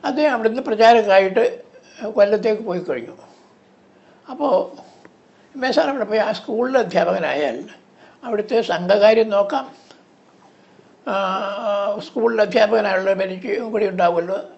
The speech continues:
എന്ന് പറഞ്ഞൊരു കത്തായിരുന്നു. അതനുസരിച്ച് ഞാൻ കോഴിക്കോട്, കോട്ടയത്ത് പോയി വേണുവേട്ടനെ കണ്ടു.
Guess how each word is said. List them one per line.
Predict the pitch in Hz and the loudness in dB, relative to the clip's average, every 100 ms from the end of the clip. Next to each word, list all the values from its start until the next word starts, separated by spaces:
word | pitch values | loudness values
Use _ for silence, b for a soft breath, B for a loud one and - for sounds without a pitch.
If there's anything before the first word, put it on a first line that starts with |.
| - | -14
എന്ന് | 226 202 185 | -12 -10 -8
പറഞ്ഞൊരു | 180 180 170 190 202 | -6 -6 -6 -6 -2
കത്തായിരുന്നു. | 202 190 214 160 147 170 - - _ b b b - | -2 2 2 2 -4 -14 -20 -20 _ b b b -10
അതനുസരിച്ച് | 277 214 233 220 226 | -8 -4 -2 -2 -2
ഞാൻ | 196 202 | -4 -2
കോഴിക്കോട്, | 180 170 175 - _ - 240 226 220 180 - 277 - 285 240 202 208 277 202 175 156 | 0 -2 -2 -12 _ -14 -6 -4 -4 -6 -12 -16 -12 -10 -8 -6 -6 -4 -2 -2 -2
കോട്ടയത്ത് | 196 185 220 214 | 2 2 2 0
പോയി | 214 190 320 381 - - | -2 -2 0 -2 -8 -10
വേണുവേട്ടനെ | 226 196 170 170 208 | -8 -4 -4 -4 -4
കണ്ടു. | 180 180 185 320 | -8 -6 -4 -4